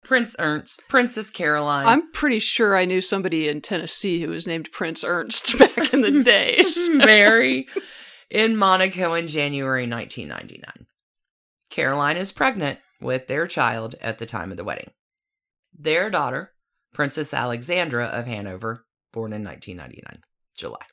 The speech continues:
Speaker 1: Prince Ernst has a terrible temper, and it has been demonstrated publicly several times. He will break a photographer's nose in the late nineties. He was charged in two thousand four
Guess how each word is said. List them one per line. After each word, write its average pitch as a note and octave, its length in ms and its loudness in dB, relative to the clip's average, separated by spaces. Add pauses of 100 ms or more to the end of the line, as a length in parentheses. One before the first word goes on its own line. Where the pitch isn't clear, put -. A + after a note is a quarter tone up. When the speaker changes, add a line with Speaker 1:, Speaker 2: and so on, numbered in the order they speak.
(600)
Speaker 1:
Prince B3+ 320 2
Ernst F4+ 340 0
has F4 200 0
a E4+ 60 -6
terrible D#4+ 360 0
temper, E4 500 -4 (640)
and G3+ 360 -4
it G3 120 -2
has G3+ 220 -4
been G3 320 -4
demonstrated A3+ 720 -4
publicly C#4+ 460 -2 (240)
several B3+ 560 -4 (200)
times. C#4+ 580 -6 (1120)
He B3 300 0
will A3+ 340 0
break G#3+ 320 -2
a G3+ 180 0
photographer's F#3+ 840 -4
nose G#3+ 380 -2
in C4 80 -4
the F#3 140 -4
late E3 280 -2
nineties. G#3 880 -4 (600)
He A#3 120 -4
was G#3 240 -2
charged F#3+ 560 0
in F3+ 360 -6
two A3 200 -8
thousand F#3 480 -2
four B3+ 440 -4